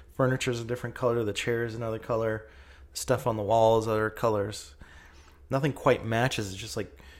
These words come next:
you take your stuff from one apartment to the other and maybe eventually buy a house and all your stuff goes with you into the house.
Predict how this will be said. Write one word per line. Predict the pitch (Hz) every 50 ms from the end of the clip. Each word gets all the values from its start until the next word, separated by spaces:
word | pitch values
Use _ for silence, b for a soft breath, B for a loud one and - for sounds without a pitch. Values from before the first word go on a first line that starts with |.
| B B -
you | - 113
take | 107 - - 135 123 -
your | - 117
stuff | 113 - - 127 117 113 113 - - - - - -
from | - - 120 107 107
one | 110 120 120
apartment | 113 95 - 120 110 - - 113 104 -
to | - 117
the | 107 104 110
other | 113 113 110 110 110 110 110 107
and | 104 104
maybe | 107 113 113 113
eventually | 104 113 113 - - 117 110
buy | 110 110
a | 107
house | 107 120 110 107 107 104 -
and | - 104 101
all | 107 110 107
your | 107
stuff | 110 - - 117 107 -
goes | - 110 107 107
with | 117 117
you | 104 110 110
into | 107 101 -
the | - 107
house. | 104 - 135 117 113 113 - - - - -